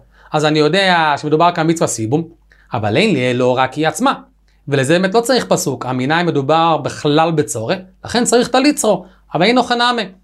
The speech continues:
עליה עצמה, שלא מייבאים אותה, לא צריך פסוק. שואלת הגמרא וקוטונה בהמשך הברייסה,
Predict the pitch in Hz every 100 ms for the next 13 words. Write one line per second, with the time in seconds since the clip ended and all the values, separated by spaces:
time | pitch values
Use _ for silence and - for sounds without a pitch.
0 | _ _ 170 175 233 214 - 226 220 196
1 | 190 185 202 190 190 202 180 208 202 180
2 | - 180 143 - _ _ _ _ - -
3 | - 180 180 156 196 170 156 143 208 208
4 | 156 135 226 233 139 123 127 -